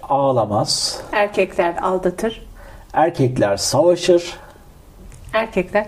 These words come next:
Speaker 2: ne yapar başka? <laughs>
Speaker 1: Yani bahsettiğimiz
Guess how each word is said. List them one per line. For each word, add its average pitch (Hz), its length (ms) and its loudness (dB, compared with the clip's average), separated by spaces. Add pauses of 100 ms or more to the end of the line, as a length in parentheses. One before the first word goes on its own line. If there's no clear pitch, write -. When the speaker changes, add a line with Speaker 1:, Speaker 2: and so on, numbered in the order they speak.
Speaker 2:
ne 214 80 0
yapar 208 300 0
başka? 202 360 2
<laughs> - 20 -10 (1040)
Speaker 1:
Yani 160 480 4 (360)
bahsettiğimiz 151 920 4